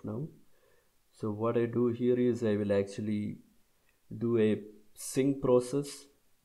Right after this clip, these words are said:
which will basically connect to the A W S A P I and find out the newly created host.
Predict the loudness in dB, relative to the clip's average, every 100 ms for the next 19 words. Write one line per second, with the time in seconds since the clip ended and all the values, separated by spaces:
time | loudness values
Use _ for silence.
0 | _ _ -10 -6 -6 -4 -4 -2 -4 -4
1 | -4 -2 -2 -2 -4 -4 -4 -6 -4 -4
2 | -4 -4 -2 -4 -4 -6 -4 -2 -2 -2
3 | -4 -10 _ -20 _ _ _ _ -4 -4
4 | 0 0 0 2 -2 -2 -4 -2 -2 -2
5 | 0 -2 -4 -12 -20 _ -6 -4 -4 -4
6 | -6 -6 -4 -4 -6 -12